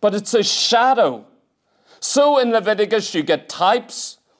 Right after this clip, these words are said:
you get shadows. Also in Hebrews nine and eleven, it uses the word figures. Figures, which means symbols. And it says the tabernacle in the Old Testament, when you walk into the temple,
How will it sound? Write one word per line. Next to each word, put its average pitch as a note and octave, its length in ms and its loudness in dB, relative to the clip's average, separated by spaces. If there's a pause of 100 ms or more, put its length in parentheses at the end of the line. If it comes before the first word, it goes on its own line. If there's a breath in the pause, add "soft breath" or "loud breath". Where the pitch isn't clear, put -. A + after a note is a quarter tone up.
(160)
you F#3 160 -2
get D3+ 320 0
shadows. A3 1120 -2 (460 soft breath)
Also - 320 0
in C#3+ 120 -2
Hebrews E3 500 -4
nine D#3+ 220 -2
and D#3+ 80 0
eleven, F3+ 360 0
it D#3+ 160 -2
uses E3 320 -6
the F3+ 80 -4
word F3 240 -2
figures. G#3+ 1080 -2 (420)
Figures, G3+ 680 0
which E3 240 -6
means F#3 300 -2
symbols. G#3 1040 -2 (720 soft breath)
And G#3 140 0
it G3+ 100 -2
says A3 340 0
the A3 120 0
tabernacle A3 1200 -2
in F3 180 -2
the F3 140 -2
Old F#3 180 2
Testament, A3 540 -4
when D#3+ 160 -2
you G#3+ 100 -4
walk B3 320 2
into A#3 180 0
the A3 140 -2
temple, A3 640 -4